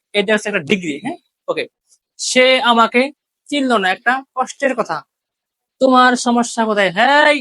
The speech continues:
তোমার সমস্যা কোথায়? ওকে, তাহলে তুমি আমার প্রাণের চেয়ে প্রিয়, হ্যাঁ? তাহলে you মানে কি? তুমি, তাহলে you, you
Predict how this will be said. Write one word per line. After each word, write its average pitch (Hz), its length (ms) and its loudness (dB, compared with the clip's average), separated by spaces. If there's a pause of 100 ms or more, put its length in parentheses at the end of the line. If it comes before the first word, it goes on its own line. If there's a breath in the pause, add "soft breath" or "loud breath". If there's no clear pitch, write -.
(280)
তোমার 220 280 2 (160)
সমস্যা 220 360 -2 (400)
কোথায়? 247 320 0 (120)
ওকে, 196 160 0 (520)
তাহলে 277 280 4 (920)
তুমি 285 260 0 (220)
আমার 247 220 2 (120)
প্রাণের 233 360 2
চেয়ে 190 240 0
প্রিয়, 170 260 -4
হ্যাঁ? 269 180 -2
তাহলে 220 160 -6 (100)
you 254 140 2
মানে 262 180 4
কি? 254 60 -2 (100)
তুমি, 214 160 -2 (100)
তাহলে 202 160 -2 (200)
you, 247 100 4 (1400)
you 254 200 4